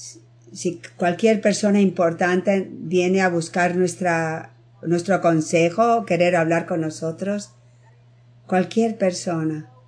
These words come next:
es tan fácil, nuestros egos son tan grandes que inmediatamente deseamos y queremos sentirnos importantes. Y sin embargo,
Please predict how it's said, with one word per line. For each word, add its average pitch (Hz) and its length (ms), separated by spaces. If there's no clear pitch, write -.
es 190 260
tan 233 480
fácil, 214 720
nuestros 190 500
egos 196 800
son 208 340
tan 226 340
grandes 190 640
que 208 160
inmediatamente 202 1400
deseamos 196 1080
y 190 80
queremos 175 920
sentirnos 190 840
importantes. 170 1160
Y 190 100
sin 214 240
embargo, 180 720